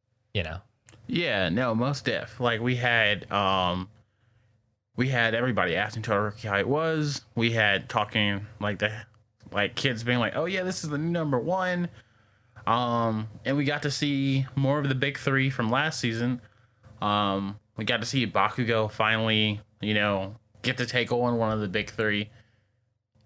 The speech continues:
Speaker 2: And Bakugo being Bakugo about it because,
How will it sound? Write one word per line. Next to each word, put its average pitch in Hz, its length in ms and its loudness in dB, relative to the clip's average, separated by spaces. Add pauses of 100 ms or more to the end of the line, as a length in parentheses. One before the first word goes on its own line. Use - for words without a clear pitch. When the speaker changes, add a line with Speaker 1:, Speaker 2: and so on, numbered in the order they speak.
Speaker 2:
And 107 680 0 (840)
Bakugo 117 540 0
being 107 440 2 (120)
Bakugo 104 460 2
about 90 260 0
it 110 140 -2 (920)
because, 101 640 0